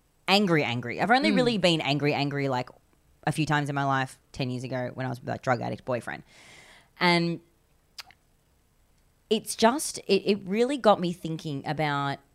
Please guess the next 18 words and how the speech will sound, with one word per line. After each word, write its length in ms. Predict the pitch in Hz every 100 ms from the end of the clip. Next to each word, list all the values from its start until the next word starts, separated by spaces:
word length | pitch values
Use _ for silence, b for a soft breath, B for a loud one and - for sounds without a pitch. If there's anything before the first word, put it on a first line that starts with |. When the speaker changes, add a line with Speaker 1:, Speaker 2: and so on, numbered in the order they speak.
| -
Speaker 1:
if 200 | 220 -
we 240 | 160 214
were 160 | 254 330
just 420 | - 170 - - _ - - -
happy 280 | 190 262
people, 580 | 254 - 147 - 101 64 139 _ _ _ _ _ _ _ _ -
yes, 240 | 170 180
taking 280 | - 185 185
into 120 | 160
consideration 880 | - 170 156 160 143 143 - 143 139
things 220 | 143 139
that 100 | 143
people 220 | 143 135
might 160 | 143 127
be 60 | 113
going 300 | 131 117 131
through, 200 | 104 139
but 180 | 151